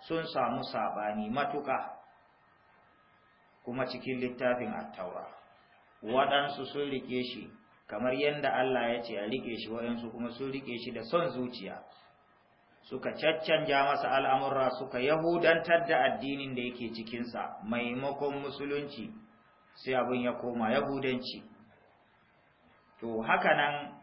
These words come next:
littafin Alƙur'ani, mutane su kula da kyau,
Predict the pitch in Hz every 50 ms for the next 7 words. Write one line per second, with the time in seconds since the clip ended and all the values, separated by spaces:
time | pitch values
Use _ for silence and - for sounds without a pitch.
0 | - _ _ _ _ _ _ _ _ _ _ - 127 135 165 165 - 165 165 165
1 | 165 165 156 143 131 127 123 - - 117 117 117 120 123 127 131 127 - 113 -
2 | - - - - - - - - - - - - - - - - - - - -
3 | - _ _ _ _ _ _ - 92 101 123 160 196 190 202 170 156 - - 139
4 | 143 143 139 - 139 120 - 160 165 147 139 127 120 117 110 113 127 127 123 110
5 | - -